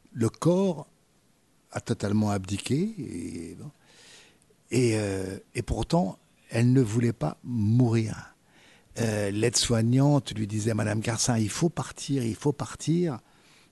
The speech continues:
Et elle ne partait pas. J'ai, j'ai vraiment la certitude qu'elle attendait Laurent. Euh, Laurent que je ne voulais pas amener à son chevet.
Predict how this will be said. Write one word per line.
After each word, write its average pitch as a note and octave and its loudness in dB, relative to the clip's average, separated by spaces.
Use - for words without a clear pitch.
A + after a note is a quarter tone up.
Et A2+ 0
elle B2+ 4
ne D3 6
partait A2 -2
pas. - -8
J'ai, D#3+ 4
j'ai E3 2
vraiment F3 4
la C3 2
certitude - -2
qu'elle A2+ -2
attendait A2+ -2
Laurent. G2 -4
Euh, F2+ -10
Laurent B2 2
que A#2+ 0
je G2+ 2
ne G#2 2
voulais G#2+ 2
pas G#2 -2
amener A2 2
à G#2 -2
son G#2+ -4
chevet. D3+ -2